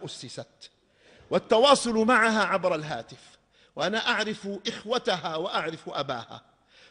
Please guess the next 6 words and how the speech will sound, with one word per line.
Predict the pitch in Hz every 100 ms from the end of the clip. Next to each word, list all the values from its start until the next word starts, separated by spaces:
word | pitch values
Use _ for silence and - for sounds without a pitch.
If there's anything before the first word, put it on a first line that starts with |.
| _
كلهم | 208 202 269 277 226
أهل | - 214 180 196
سلوك | - 202 262 269 269 214
وفقه | 196 175 269 - 220
متين، | 190 175 - 131 104 - _ _ _ _ _ _ _ _ _ _ -
فقهاء | 165 170 202 185 180 190